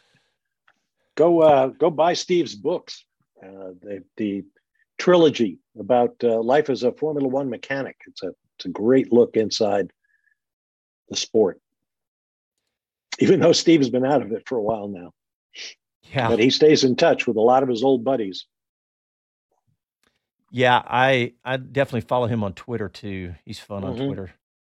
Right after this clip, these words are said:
Speaker 1: Yeah.
Speaker 2: Uh, you s-, you tweeted out something today that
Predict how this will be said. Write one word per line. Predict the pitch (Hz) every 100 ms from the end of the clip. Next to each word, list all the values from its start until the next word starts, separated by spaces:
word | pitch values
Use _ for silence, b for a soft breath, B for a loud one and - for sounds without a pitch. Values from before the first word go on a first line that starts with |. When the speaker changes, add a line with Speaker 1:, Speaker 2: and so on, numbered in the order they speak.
| _ _ _ _ _
Speaker 1:
Yeah. | 98 82 - _ _ _ _ _
Speaker 2:
Uh, | 180 196
you | 277
s-, | 285 - 190
you | 240
tweeted | 285 - 160
out | 135 120
something | - 143 127
today | 110 110 113 110
that | 107